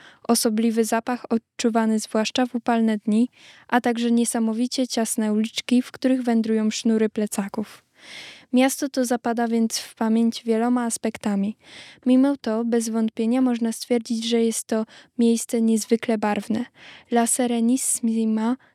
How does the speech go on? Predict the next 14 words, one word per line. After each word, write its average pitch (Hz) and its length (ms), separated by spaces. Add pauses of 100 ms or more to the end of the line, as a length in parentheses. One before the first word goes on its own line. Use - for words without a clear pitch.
czyli 226 260
według 240 380
włoskiego 240 540
najjaśniejsza, 226 920 (120)
najspokojniejsza, 226 1120
urzeka 226 340
swą - 220
magią 240 500 (240)
zawdzięczaną 214 760
wodom 214 340
Adriatyku 214 580
od 220 160
samego 202 380
początku. - 580